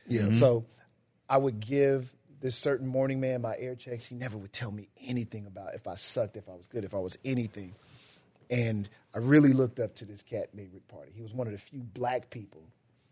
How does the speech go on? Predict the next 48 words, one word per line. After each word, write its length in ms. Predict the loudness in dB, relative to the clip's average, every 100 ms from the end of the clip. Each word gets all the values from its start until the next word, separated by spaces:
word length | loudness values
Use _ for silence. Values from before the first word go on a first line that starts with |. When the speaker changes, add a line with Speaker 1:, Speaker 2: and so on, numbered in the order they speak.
| _ -14 -8
Speaker 3:
that 220 | -6 -6
was 260 | -10 -12 -12
incredible 760 | -14 -16 -10 2 2 2 -2 -6
on 100 | -8
the 80 | -14
radio 440 | -14 -16 -16 -18 -20 _ _ _ _ _
in 100 | -8
my, 180 | -8 -10 -14
in 120 | -16 -16
my, 240 | -14 -16 -16
in 100 | -16
my 120 | -16
youth. 180 | -16 -16
And 80 | -8
I'm 80 | 0
saying 300 | 4 4 2
that, 200 | -6 -8 -14 -20 -10
but 160 | -8 -6
Rick 160 | -8
is 80 | -6
probably 260 | -4 -4 -4
no, 300 | -10 -14 -18 _ _ _
probably, 240 | -2 -2
like, 240 | -4 -10 -12
two 140 | -10
years 260 | -10 -10 -16 -8
older 220 | -6 -6
than 100 | -12
me, 120 | -18 -20
but 140 | -20 _ _
he 100 | -4
was 140 | -2 4
already 440 | 6 6 4 -2
way 360 | -2 0 0 0
down 260 | -2 -4
the, 100 | -8 -12 -18 -18 -18 -20 2
far 420 | 10 12 12 10
down 240 | 6 0 0
the 60 |
road 180 | -2 -2
than 80 | -4
all 200 | -4 -4
of 140 | -6
the 80 | -6
rest 260 | 0 0 0
of 80 | -4
us. 200 | -2 -4 -6 -20 _ _ _ _
And 260 | 0 0